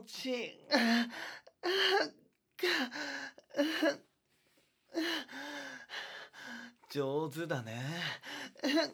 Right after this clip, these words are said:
他の男にもこうやって気持ちよくさせてたんじゃねえのか？いい。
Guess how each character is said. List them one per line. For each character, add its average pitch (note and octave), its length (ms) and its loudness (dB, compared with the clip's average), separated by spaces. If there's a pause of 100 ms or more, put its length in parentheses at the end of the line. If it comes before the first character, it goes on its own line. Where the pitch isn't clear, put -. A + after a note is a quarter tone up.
(880)
他 E3+ 340 6
の F#3+ 200 4
男 G3+ 340 2
に G#3 100 0
も D#3+ 140 2
こ F3+ 280 4
う F#3 60 4
や F#3 120 6
っ F3 100 -6
て - 240 2 (480)
気 F3+ 240 0
持 D#3 180 2
ち E3+ 180 -2
よ F3 160 6
く F3 120 -2
さ C#3 240 6
せ D#3 100 2
て D#3+ 140 0
た D#3+ 160 6
ん C#3 140 0
じ C3 80 0
ゃ B2 100 2
ね C3+ 220 4
え D#3 60 4
の C#3+ 140 2
か？ A#2+ 560 2 (4000)
い G#3+ 100 -6
い。 G#3+ 400 -6